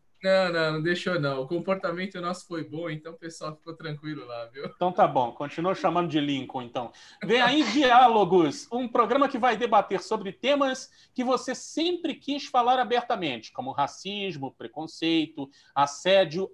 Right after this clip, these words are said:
Speaker 2: entre outros. Uma iniciativa do coletivo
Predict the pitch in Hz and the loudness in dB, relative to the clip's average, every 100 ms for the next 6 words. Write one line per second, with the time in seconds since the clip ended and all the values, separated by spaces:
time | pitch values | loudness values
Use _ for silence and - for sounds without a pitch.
0 | - 302 277 269 214 170 139 - 117 - | -6 -6 -6 -6 0 0 0 -4 -10 -10
1 | - _ _ - 156 165 185 202 202 247 | -16 _ _ -4 0 0 2 0 0 -6
2 | 240 233 226 240 208 - 254 226 | -2 -2 0 0 0 -4 -8 -10